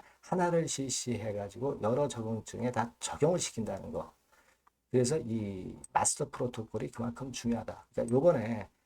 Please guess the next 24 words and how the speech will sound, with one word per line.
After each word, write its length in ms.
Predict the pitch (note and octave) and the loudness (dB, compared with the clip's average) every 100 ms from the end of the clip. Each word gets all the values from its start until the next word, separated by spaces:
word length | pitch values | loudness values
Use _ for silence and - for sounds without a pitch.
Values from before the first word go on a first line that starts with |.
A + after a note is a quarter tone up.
| _ | _
마스터 400 | G#2 A#2 - C#3+ | 0 0 2 -2
프로토콜을 840 | B2 C3+ B2 A#2 - A#2+ A2+ C3 C#3+ | -2 -2 -2 -6 -4 -2 0 0 -2
제출해서 840 | A#2 A2+ A#2 A2+ B2+ G#2+ B2+ E3 - _ _ _ - - _ _ _ _ _ _ _ - | -4 -6 -4 -2 0 0 0 -2 -10 _ _ _ -8 -8 _ _ _ _ _ _ _ -8
이에이피 760 | C#3 D3 C#3 - - C3+ C3 - | 0 2 2 0 -4 -2 -2 -2
지정을 460 | - - A#2 C3+ | -4 2 4 4
받는다고 540 | B2+ G2 A2+ A2+ G#2+ G#2 | 0 0 0 0 -2 -2
한다면, 440 | G#2 G#2 G2+ A2+ - _ _ _ _ _ - | -4 -4 -4 -6 -8 _ _ _ _ _ -18
아, 140 | - _ | -18 _
순리적으로 880 | - F3 E3+ C#3+ B2+ A2 B2 C#3+ C#3 - _ _ _ _ _ | -6 -2 0 2 2 0 0 -2 -2 -10 _ _ _ _ _
제대로 360 | - A#2+ B2 C3 | -4 0 2 2
잘 180 | B2+ A2+ | 0 -2
풀려갈 560 | - - E3 D3+ C#3 C3 | -4 -2 0 2 0 -4
가능성이 560 | - G#2 A2 - - | -8 -8 -8 -8 -8
있다. 440 | D3+ - G2 F2+ - | -8 -6 -4 -4 -4
이런 200 | A#2 C3 | -2 0
말씀을 300 | B2 A2 A#2 | 0 -2 -4
좀 120 | A#2 | -6
드렸습니다. 560 | G#2+ - F#2+ - G2+ F#2+ | -6 -6 -4 -4 -6 -14
그래서 260 | F#2+ - A#2+ | -12 -8 -2
이 180 | A#2+ | 0
마스터 340 | C3 C#3 - D3 | 2 0 0 -2
프로토콜 460 | - C#3 B2+ - | -2 -2 -2 0
제출을, 580 | B2 A2 - B2 A2 C#3+ - - - _ _ _ _ _ _ _ | 0 -2 -4 -2 0 -2 -6 -18 -20 _ _ _ _ _ _ _
아, 140 | - | -16